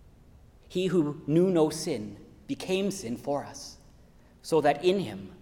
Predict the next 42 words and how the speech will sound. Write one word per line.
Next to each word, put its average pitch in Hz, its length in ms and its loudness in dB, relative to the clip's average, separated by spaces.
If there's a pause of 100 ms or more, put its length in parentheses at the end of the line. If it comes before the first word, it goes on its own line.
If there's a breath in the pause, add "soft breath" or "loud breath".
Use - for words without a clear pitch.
(120)
we 135 100 2
might 147 220 4
become 147 240 -4
the 131 80 2
righteousness 127 640 -2
of 101 80 -12
God. 113 340 -14 (920)
This 151 160 -2
is 170 80 -4
what 165 140 6
it 139 80 6
means 127 720 -4 (480)
that 123 100 0
our 123 80 4
Lord 135 220 6
would 139 120 -6
bear 127 100 -2
the 123 80 -8
cross. - 600 -14 (1160)
He 139 120 -10
became 151 400 -2
the 135 80 -2
sins 143 320 -4
of 120 100 -8
the 123 80 -4
world, 113 400 -4 (840)
took 160 200 -2
'em 123 80 -2
from 131 240 2
you, 92 160 -10 (160)
so - 160 -8
they're 117 100 0
not 127 240 0
yours 123 260 2
anymore, 107 420 -6 (640)
brought 135 180 6
'em 135 120 2
to 127 80 -2
nothing 127 340 0
on 117 80 -4
the 113 40 -6
cross, - 580 -6